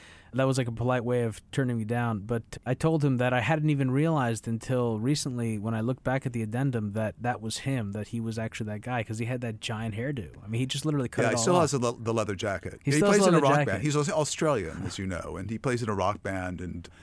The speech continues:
Speaker 2: makes horrible noise, but he makes interesting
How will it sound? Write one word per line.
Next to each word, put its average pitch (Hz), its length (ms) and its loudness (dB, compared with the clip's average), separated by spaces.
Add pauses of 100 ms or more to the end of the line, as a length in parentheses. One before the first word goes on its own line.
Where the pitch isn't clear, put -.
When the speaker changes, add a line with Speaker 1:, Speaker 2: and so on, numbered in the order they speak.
(360)
Speaker 2:
makes 104 240 -4
horrible 127 360 0
noise, 78 400 -6
but 120 120 -6
he 147 120 0
makes 165 300 0
interesting 120 640 0